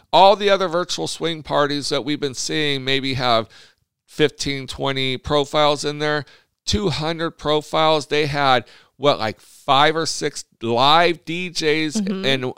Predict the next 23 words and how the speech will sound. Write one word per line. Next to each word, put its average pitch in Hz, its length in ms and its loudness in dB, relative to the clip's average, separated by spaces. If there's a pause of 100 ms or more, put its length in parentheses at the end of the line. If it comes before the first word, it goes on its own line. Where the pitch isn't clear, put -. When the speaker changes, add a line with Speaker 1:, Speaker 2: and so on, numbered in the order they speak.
(120)
Speaker 1:
well, 127 300 4
our 143 500 4
entertainer 147 800 -2
was 120 180 -4
the 120 120 -6
only 135 220 -4
one 127 260 -6
actually 127 420 -4
physically 131 460 -6
playing 127 360 -10
a 120 40 -12
guitar. 127 540 0
Speaker 2:
Yep. 185 220 -8 (300)
Speaker 1:
But 139 160 2
we 151 160 -2
had, 151 200 -2
like, 135 240 -4 (120)
probably 147 300 -2
four 147 300 -2
D 147 180 -4
Js 147 380 -4
in 143 100 -4
there. 147 280 -4